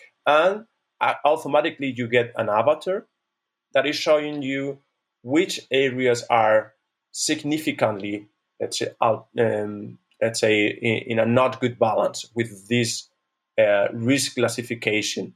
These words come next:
okay, with different colors. So it's very, uh, intuitive and, uh, very easy to understand when you see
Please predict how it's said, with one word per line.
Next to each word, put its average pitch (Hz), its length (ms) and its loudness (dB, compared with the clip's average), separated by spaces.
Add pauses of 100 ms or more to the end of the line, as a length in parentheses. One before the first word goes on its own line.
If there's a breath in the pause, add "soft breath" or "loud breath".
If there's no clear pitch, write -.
okay, 127 200 -2
with 110 140 -4
different 113 360 -2
colors. - 520 -2 (280 soft breath)
So 127 400 2
it's 120 320 -6
very, 180 680 2 (800)
uh, 110 280 4 (260)
intuitive 123 840 0 (120)
and, 101 440 -2 (200)
uh, 101 300 -2 (420)
very 131 320 2
easy 151 420 -4
to 120 180 0
understand 107 840 2
when 110 180 -4
you 117 180 -2
see 113 480 -4